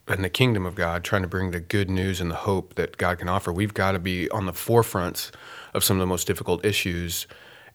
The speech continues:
and on the forefronts of being in relationship with people on all sides of those issues. Because if we believe that there's hope for everyone, that God can rescue a soul,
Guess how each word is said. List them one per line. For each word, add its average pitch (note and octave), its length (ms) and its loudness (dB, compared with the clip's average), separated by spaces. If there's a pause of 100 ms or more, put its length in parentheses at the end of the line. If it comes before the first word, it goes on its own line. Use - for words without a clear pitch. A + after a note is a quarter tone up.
and A2 520 4 (120)
on G2 160 0
the F#2+ 60 2
forefronts G2+ 600 2
of F2+ 180 0
being F#2+ 200 2
in F2+ 120 0
relationship F2 640 0
with F2 100 -6
people F#2 240 -4
on E2 160 -2
all F2 200 0
sides E2+ 340 0
of D#2 80 -6
those C#2+ 220 -4
issues. - 420 -6 (180)
Because E2+ 560 -2
if - 160 0
we F#2+ 100 2
believe F2+ 340 -2
that F2 100 -4
there's E2+ 160 -2
hope F#2+ 200 2
for D2+ 140 0
everyone, E2+ 480 -2 (680)
that E2 440 0
God F2+ 220 4
can F2+ 120 0
rescue F2 320 0
a D2+ 40 -2
soul, F2 560 2